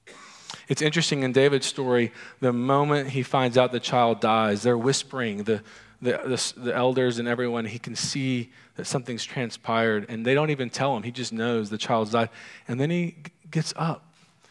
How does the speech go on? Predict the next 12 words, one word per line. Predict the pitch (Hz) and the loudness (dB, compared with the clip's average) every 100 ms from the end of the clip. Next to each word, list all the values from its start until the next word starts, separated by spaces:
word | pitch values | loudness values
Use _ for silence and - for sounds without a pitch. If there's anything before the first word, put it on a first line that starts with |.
| _ | _
and | - | -6
he | 151 | -4
bathes, | 139 131 139 147 123 95 - - - - _ _ _ - _ | -2 0 2 2 0 -2 -8 -12 -12 -14 _ _ _ -20 _
and | 143 | -4
he, | 135 131 139 | -2 -2 0
you | 131 | 0
know, | |
he | 131 | 0
anoints | 139 143 156 156 | -2 0 -2 -2
himself. | 135 123 | 0 0
He | 127 127 | 0 -4
re-enters | 143 156 143 151 156 123 110 - - | -2 -2 -2 -4 -2 -2 -2 -8 -12